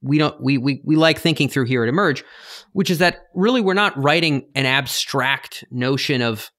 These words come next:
of A I off on its own and then saying, "Great, let's go do this cool A I strategy." We're sort of layering A I and the waking up and leveraging of data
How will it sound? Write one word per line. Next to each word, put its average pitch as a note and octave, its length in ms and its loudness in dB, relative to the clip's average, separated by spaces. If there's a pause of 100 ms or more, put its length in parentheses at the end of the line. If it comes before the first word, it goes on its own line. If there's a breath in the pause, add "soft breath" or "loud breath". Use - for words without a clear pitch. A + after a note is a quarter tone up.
of A#2 280 -4
A B2+ 180 2
I A#2+ 220 0
off A2+ 260 -2
on A#2+ 140 -2
its A2 120 -6
own A#2 240 2
and G#2+ 120 0
then G#2+ 100 0
saying, G#2 300 -2
"Great, A#2 300 -4
let's A2 200 -6
go A#2 140 0
do A2+ 180 -2
this G#2+ 220 -2
cool A#2 320 -2
A G#2+ 160 0
I G#2+ 160 0
strategy." G2+ 560 -6 (340 loud breath)
We're D#3+ 160 0
sort C4 240 0
of D3+ 220 -2 (420)
layering C#3+ 1040 2 (400)
A D#3 160 4
I C#3+ 260 4
and A#2 460 0
the A2+ 80 -2
waking C3 420 0
up B2 160 -2
and A2+ 120 -2
leveraging A#2 440 -2
of G#2 140 -6
data A2+ 400 0